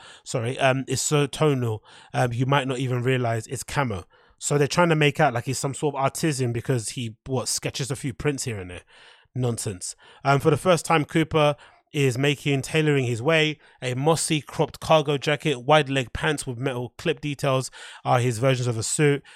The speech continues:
He test drove it at the C F D A Awards last November, and he's hoping his customers will experiment with the widest leg pants we've ever made.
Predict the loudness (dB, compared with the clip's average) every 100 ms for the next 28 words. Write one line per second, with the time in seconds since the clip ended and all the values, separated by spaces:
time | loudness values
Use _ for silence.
0 | -20 -4 -2 -2 -2 0 0 2 2 4
1 | 0 0 -4 -4 -4 -2 -2 -2 0 2
2 | 2 2 0 0 -2 -4 0 0 2 0
3 | -2 -8 -12 -6 -4 -2 0 0 0 -2
4 | -2 -4 -4 -6 -4 -2 -2 0 -2 -4
5 | -10 -2 0 0 -2 -4 -14 -12 -4 -2
6 | 0 0 2 2 2 -4 -2 -4 -4 -6
7 | -6 -8 -8 -8 -8 -8 -10